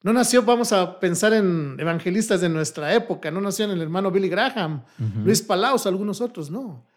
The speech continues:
Speaker 1: Es
Speaker 2: Ni,
Speaker 1: el
Speaker 2: ni en
Speaker 1: evan-,
Speaker 2: la Reforma Protestante.
Speaker 1: ni en la Reforma Protestante, exactamente. No nació en Lutero, no, no,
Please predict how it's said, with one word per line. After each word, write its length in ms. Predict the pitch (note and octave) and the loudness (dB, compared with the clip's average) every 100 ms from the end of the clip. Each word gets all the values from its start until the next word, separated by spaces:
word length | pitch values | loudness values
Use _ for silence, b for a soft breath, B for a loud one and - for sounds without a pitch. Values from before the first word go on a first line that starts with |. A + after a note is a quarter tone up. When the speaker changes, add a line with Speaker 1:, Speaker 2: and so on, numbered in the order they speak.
| _ | _
Speaker 1:
Es 120 | B2 | 0
Speaker 2:
Ni, 80 | C#3+ | 0
Speaker 1:
el 60 | - | 4
Speaker 2:
ni 40 | C#3 | 2
en 100 | D3 | 4
Speaker 1:
evan-, 20 | |
Speaker 2:
la 100 | C#3 | 4
Reforma 440 | B2 B2 C#3+ D#3 E3 | 4 4 4 4 4
Protestante. 480 | E3+ B2 A2+ - A#3 | 4 4 0 6 8
Speaker 1:
ni 40 | |
en 60 | A#3+ | 8
la 100 | A3+ | 6
Reforma 420 | A3 A#3 F#4 F#4 | 4 2 0 0
Protestante, 580 | A3 F#3 - F#3 F3 F3 | -2 -4 0 -2 0 -4
exactamente. 640 | - F#3+ - C#4+ A#3+ G3+ | 0 0 0 -2 -2 0
No 100 | G3+ | 0
nació 260 | B3+ B3+ C#4 | 2 0 2
en 60 | |
Lutero, 460 | A#3+ A3 A#3 C4 A#3 | 2 4 4 6 4
no, 100 | A#3 | 2
no, 120 | A3+ | 0